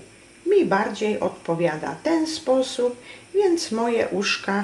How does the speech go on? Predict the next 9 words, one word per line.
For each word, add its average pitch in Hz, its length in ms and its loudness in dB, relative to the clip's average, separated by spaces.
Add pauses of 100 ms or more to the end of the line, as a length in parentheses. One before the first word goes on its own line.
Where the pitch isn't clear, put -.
(120)
tak 196 240 0
będą 170 540 0 (140)
wyglądały. 160 720 -6 (1300)
I 392 180 6
tak 185 200 -2
zrobię 226 460 0
do 269 260 0
skończenia 226 760 0
składników. 185 1040 -6